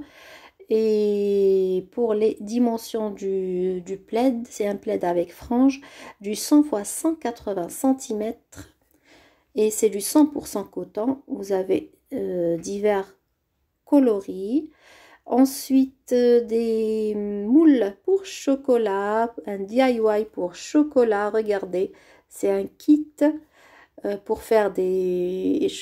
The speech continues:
du chocolat praliné. Euh, vous pouvez fourrer à l'intérieur, faire un petit, euh, euh,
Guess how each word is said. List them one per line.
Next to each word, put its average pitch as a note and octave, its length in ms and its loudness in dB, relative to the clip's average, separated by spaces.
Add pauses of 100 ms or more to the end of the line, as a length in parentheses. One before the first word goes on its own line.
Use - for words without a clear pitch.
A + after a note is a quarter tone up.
du G3+ 180 -14
chocolat G3 500 -2
praliné. A3+ 1040 2
Euh, F#3 180 2
vous F#3+ 280 -8
pouvez G3 340 0
fourrer A3+ 560 0
à B3 140 -4
l'intérieur, G#3+ 680 -2
faire G3 220 -6
un F3+ 140 -4
petit, B3+ 440 -2
euh, G3+ 140 4 (640)
euh, F3 500 -4